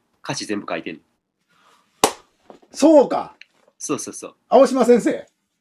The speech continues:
Speaker 1: そう。
Speaker 2: シャボン玉ホリデーといえば青島先生や、そういえば。
Speaker 1: うん。
Speaker 2: あー。
Speaker 1: そう、
Speaker 2: 歌詞全部、
Speaker 1: そう、そう。歌詞全部青し-、
Speaker 2: そうなんや。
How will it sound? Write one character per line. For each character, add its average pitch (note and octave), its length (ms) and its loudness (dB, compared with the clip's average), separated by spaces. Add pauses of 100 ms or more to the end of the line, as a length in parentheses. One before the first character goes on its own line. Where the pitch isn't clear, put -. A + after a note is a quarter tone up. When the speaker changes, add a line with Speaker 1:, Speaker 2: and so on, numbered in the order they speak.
(140)
Speaker 1:
そ B2+ 300 -8 (840)
う。 - 60 -20
Speaker 2:
シ - 100 -8
ャ - 20 -2
ボ F3 120 2
ン G3 60 2
玉 G3+ 180 4
ホ G#3+ 100 6
リ F#3+ 100 -2
デ A#2+ 320 -8 (120)
ー - 40 -20
と C3+ 80 -12
い C#3 80 0
え B2 60 -2
ば G#2+ 80 -6
青 C3+ 160 -2
島 E3 160 -2
先 D#3 160 0
生 A2 100 -8
や、 F2+ 200 -12
そ A2+ 120 -12
う F#2+ 40 -10
い F#2+ 40 -8
え - 20 -8
ば。 A2 120 -10
Speaker 1:
う - 20 -12
ん。 E2+ 140 -18 (560)
Speaker 2:
あ - 40 -20
ー。 - 20 -20 (680)
Speaker 1:
そ - 220 -8
う、 - 40 2
Speaker 2:
歌 B3 60 0
詞 G3+ 100 -2
全 D#3+ 180 2
部、 G3+ 60 0
Speaker 1:
そ D3+ 80 -2
う、 C3+ 40 -2
そ B2 60 -6
う。 G#2 140 -12 (480)
歌 - 20 4
詞 G#3 120 2
全 C#3 140 -4
部 G#2 60 0
青 A#2+ 100 0
し-、 - 60 -8
Speaker 2:
そ - 40 -16
う - 20 -20
な - 20 -20
ん - 20 -20
や。 - 20 -20